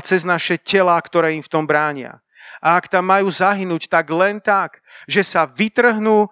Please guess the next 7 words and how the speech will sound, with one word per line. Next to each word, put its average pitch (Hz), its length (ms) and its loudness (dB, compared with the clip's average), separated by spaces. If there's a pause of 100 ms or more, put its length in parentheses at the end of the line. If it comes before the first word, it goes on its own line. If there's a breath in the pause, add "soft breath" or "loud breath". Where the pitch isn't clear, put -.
(140 soft breath)
z 139 160 -8
nášho 160 480 0
náručia. 143 720 -2 (400 soft breath)
Nech 170 160 -2
tam 175 320 -2
nikto 214 400 0
nevkročí 202 960 -2